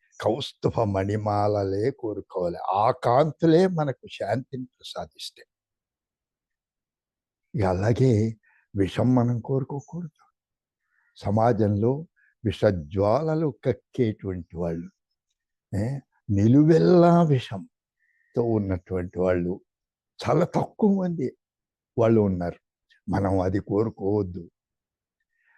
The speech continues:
నిజానికి మనిషికున్న శక్తి ఎంత గొప్పది అంటే, ఎముకల మాలను సైతము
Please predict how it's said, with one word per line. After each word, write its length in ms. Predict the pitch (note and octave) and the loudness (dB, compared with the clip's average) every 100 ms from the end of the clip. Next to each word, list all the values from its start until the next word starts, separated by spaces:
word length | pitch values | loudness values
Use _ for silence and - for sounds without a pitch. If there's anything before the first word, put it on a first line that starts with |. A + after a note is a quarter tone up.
| _ _ _ - | _ _ _ -10
నిజానికి 720 | F#2 A#2 C#3 C#3 C#3 A2 A2 | -2 0 0 0 2 2 2
మనిషికున్న 760 | G#2+ E2+ G2+ A2 D#3 - C#3+ B2+ | -2 -4 -4 -4 -4 -4 -4 -6
శక్తి 760 | - G#2 - - D3+ F2 G#2 - _ _ _ | -6 -12 -18 -4 -2 -2 -6 -12 _ _ _
ఎంత 280 | - - - | -6 -6 -6
గొప్పది 680 | A#2 F#2+ F#2 - A#2 C3 B2 | -2 -2 -2 -4 -4 -2 -4
అంటే, 440 | G#2 - B2 D#3 - _ _ _ _ _ _ _ _ _ _ G#2 | -4 -8 -12 -12 -14 _ _ _ _ _ _ _ _ _ _ 0
ఎముకల 460 | G#2 A#2+ - B2+ G#2+ | 4 4 4 2 2
మాలను 640 | G2+ F#2+ A2 C3 C3+ C3 B2+ | 2 0 2 4 4 2 0
సైతము 840 | - A#2+ C3 - A#2 A#2 A2 G2+ | -4 -6 -6 -4 -4 -2 -4 -6